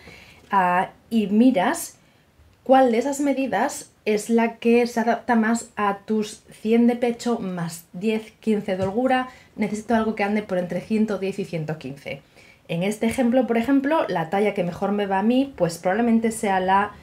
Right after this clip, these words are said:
cuarta, que es est-, ciento dieciséis centímetros. Es un poquitín más de la holgura recomendada, pero bueno,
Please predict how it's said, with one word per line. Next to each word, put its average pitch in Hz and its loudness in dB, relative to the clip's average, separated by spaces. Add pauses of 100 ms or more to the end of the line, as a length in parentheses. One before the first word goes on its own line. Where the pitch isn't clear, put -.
(520)
cuarta, - 0
que 170 -8
es 160 -6
est-, - -10
ciento 190 -4
dieciséis 170 -8
centímetros. - -10
Es 151 -10
un 165 -4
poquitín 233 -2
más 285 -4
de 240 0
la 233 4
holgura 233 4
recomendada, 240 2
pero 214 -4
bueno, 175 -6